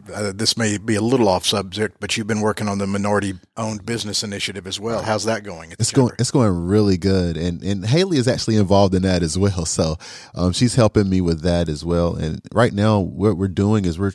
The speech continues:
Speaker 2: we're kinda molding it, um,
Speaker 1: Yeah.
Speaker 2: so that we can make it fit, um, for the needs and challenges that we have for our minority business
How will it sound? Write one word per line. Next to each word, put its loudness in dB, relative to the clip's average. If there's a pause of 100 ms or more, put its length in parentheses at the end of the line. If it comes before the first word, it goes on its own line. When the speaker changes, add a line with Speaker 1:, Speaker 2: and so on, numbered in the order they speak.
(160)
Speaker 2:
we're 0
kinda -2
molding 2
it, -6 (160)
um, -2
Speaker 1:
Yeah. 2
Speaker 2:
so 2
that 0
we 4
can 2
make 2
it -6
fit, 2 (400)
um, 4
for 2
the 2
needs 2
and 0
challenges 0
that -2
we -2
have -2
for 2
our 2
minority 0
business 0